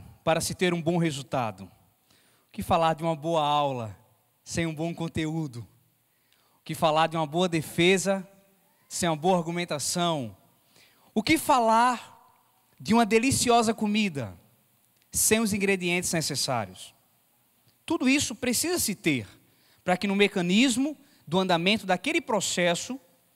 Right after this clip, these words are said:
alcancemos um resultado final. Como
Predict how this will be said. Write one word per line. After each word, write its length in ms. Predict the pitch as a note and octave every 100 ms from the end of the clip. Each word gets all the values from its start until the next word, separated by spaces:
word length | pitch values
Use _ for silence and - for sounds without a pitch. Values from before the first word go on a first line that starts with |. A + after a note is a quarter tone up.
| _
alcancemos 680 | - F#3+ G#3 - B3+ E4 C4
um 60 | A3+
resultado 600 | G#3 D#3+ - D3+ B2 A2+
final. 420 | - G#2+ G2 F2 _ _ _ _ _ _ _ _ _ _ _ _ _ _ -
Como 640 | - A#3+ B3 A#3 B3+ A#3